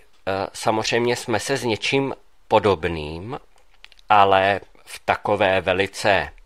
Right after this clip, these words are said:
oproti tomu Německu mírné podobě, eh, setkal-, setkávali A,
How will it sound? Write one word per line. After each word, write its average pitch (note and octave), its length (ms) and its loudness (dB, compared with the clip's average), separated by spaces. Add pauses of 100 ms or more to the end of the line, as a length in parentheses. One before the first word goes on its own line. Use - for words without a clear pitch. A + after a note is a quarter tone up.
(380)
oproti F#2+ 420 -2
tomu F#2 300 -2
Německu E2 540 -4
mírné F#2+ 480 -2
podobě, D#2+ 640 -2 (600)
eh, F#2 120 2
setkal-, G#2+ 640 0
setkávali G#2+ 960 4 (460)
A, E2+ 600 4